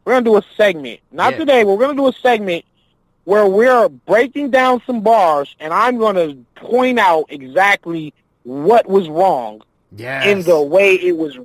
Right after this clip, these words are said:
Speaker 1: written.
Speaker 2: Yes. I'd love that,
Speaker 1: I'm
Speaker 2: man.
Speaker 1: gonna point it out, and we can pick any round, any, any round, whoever it is. I don't care if they get mad. We're gonna tag 'em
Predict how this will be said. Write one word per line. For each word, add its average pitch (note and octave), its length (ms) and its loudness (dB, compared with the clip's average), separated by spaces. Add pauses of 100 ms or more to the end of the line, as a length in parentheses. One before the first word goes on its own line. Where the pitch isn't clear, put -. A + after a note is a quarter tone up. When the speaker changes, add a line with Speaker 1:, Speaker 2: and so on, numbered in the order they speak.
(120)
Speaker 1:
written. F#3 360 -6 (340)
Speaker 2:
Yes. G2+ 760 -16 (260)
I'd B2 240 -10
love A#2 240 -10
that, F#2+ 180 -10
Speaker 1:
I'm G#3 240 0
Speaker 2:
man. G#3 140 -4
Speaker 1:
gonna F3 100 -2 (340)
point A#3 300 2
it A3 120 4
out, F#3+ 340 2 (420)
and G#3+ 180 0
we C4+ 120 0
can C#4 100 0
pick C4+ 300 -2
any D4+ 200 0
round, A#3+ 640 2
any, A#3+ 380 -6
any B3 160 -8
round, A3 540 0
whoever A3 380 0
it G#3 80 0
is. F3 220 -2
I E3+ 80 0
don't F#3+ 220 -6
care F#3+ 140 -4
if F3+ 60 -8
they F#3 120 -4
get E3+ 240 -8
mad. E3 420 0
We're D#3+ 140 -8
gonna E3+ 160 -8
tag E3 360 0
'em C3 160 -14